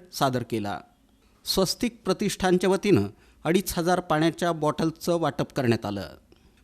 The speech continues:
मिरवणुकीत तरुणांची मोठी गर्दी होती. यात विविध मंडळांनी सहभाग नोंदवला होता. यामध्ये काळजे कंपनी, महात्मा बसवेश्वर जन्मोत्सव मंडळ शाहीर वस्ती,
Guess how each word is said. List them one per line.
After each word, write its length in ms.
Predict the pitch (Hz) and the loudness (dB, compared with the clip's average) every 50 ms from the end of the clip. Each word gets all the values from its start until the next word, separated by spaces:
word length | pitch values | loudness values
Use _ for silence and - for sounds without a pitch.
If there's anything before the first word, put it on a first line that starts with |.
| _ - | _ 4
मिरवणुकीत 520 | 143 165 170 190 196 180 175 - 196 190 - - - | 6 6 8 8 8 6 6 2 -2 -2 -4 -4 -2
तरुणांची 480 | 175 165 170 170 185 170 170 170 - 190 | 0 4 6 6 8 6 6 4 2 2
मोठी 340 | 170 160 156 - - 185 180 | 2 2 2 2 0 -2 -2
गर्दी 320 | 160 160 147 135 131 143 | 0 0 0 2 2 0
होती. 440 | 123 123 117 117 - 98 87 82 - _ _ _ - - - - | 0 -2 -2 -4 -6 -10 -10 -12 -16 _ _ _ -20 -18 -6 0
यात 140 | 156 175 175 175 | 0 0 0 0
विविध 340 | 175 165 165 165 185 196 180 | 2 2 2 4 2 2 2
मंडळांनी 640 | 202 190 185 185 185 185 180 180 180 175 180 196 208 | 4 6 6 6 6 6 4 6 6 6 4 4 2
सहभाग 460 | 196 - - 170 156 143 170 160 151 151 | -2 -2 0 0 2 4 2 2 2 2
नोंदवला 420 | 147 143 135 127 131 127 113 117 | 2 2 2 2 0 0 -2 -2
होता. 360 | 110 110 107 - 107 101 92 - - - _ - - _ - _ - | -4 -4 -6 -6 -8 -10 -10 -10 -14 -20 _ -20 -20 _ -20 _ -2
यामध्ये 460 | 139 165 165 165 165 165 170 202 220 208 - - _ _ _ _ _ _ _ _ | 2 4 4 4 4 2 0 -2 -2 -4 -8 -20 _ _ _ _ _ _ _ _
काळजे 320 | - 147 147 151 160 180 175 | 0 2 2 2 2 0 0
कंपनी, 500 | 180 180 165 165 165 185 180 208 233 226 - - _ _ _ _ _ _ _ - - _ | 0 0 0 2 4 4 4 4 2 0 -4 -10 _ _ _ _ _ _ _ -20 -8 _
महात्मा 440 | - 147 147 180 175 - 180 175 180 | 0 2 4 4 4 4 4 4 4
बसवेश्वर 540 | 170 170 151 - - 165 160 156 - 180 165 | 4 2 0 0 0 -2 -2 -2 -2 -2 -2
जन्मोत्सव 600 | 147 139 160 151 147 165 170 170 170 - 170 160 | 0 2 4 6 6 6 4 2 0 -2 0 2
मंडळ 360 | 160 170 156 151 160 170 170 165 170 - - _ - - | 4 4 4 4 4 2 0 0 -4 -8 -20 _ -8 -2
शाहीर 280 | - 151 139 151 170 170 | 0 0 2 2 2 4
वस्ती, 380 | 170 160 - - - 220 233 | 2 2 0 0 -2 -4 -4